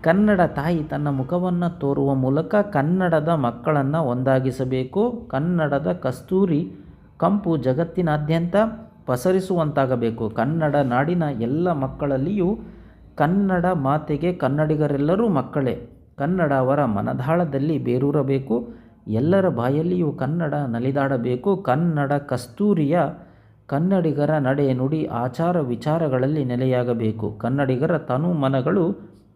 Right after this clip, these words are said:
ಕನ್ನಡದ ಕಂಪಿನೊಂದಿಗೆ ಬೆಸಗೊಳ್ಳಬೇಕು ಎಂಬುದಾಗಿ ಕವಿ ಆಶಿಸುತ್ತಾ ಈ ರೀತಿ ಬರೆದಿದ್ದಾರೆ. "ತಾಯೆ ಬಾರೆ ಮೊಗವ ತೋರೆ ಕನ್ನಡಿಗರ ಮಾತೆಯೇ,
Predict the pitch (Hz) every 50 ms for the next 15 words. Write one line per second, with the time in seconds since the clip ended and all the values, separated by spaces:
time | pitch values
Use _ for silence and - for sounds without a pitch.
0 | _ _ _ - 131 131 170 190 196 185 175 160 156 160 170 175 170 - 139 139
1 | 147 147 151 139 135 127 127 127 151 165 160 143 143 151 175 - - - - -
2 | - _ - - 117 131 127 - 190 180 170 165 151 135 117 113 117 117 113 117
3 | 135 165 180 165 123 120 123 123 123 120 123 151 151 131 127 123 - - 123 131
4 | 147 135 120 120 - 135 127 - 139 131 - 143 127 123 120 117 127 123 - -
5 | 156 143 - - 120 117 123 113 113 120 120 127 160 170 151 - 117 123 139 143
6 | 139 131 123 131 127 120 151 190 240 269 - - - - - 113 117 120 131 156
7 | 156 156 147 - - 135 131 131 131 143 147 - - 113 127 151 160 160 156 143
8 | 135 135 120 120 120 117 143 143 127 120 120 117 117 - 123 117 139 180 233 226
9 | -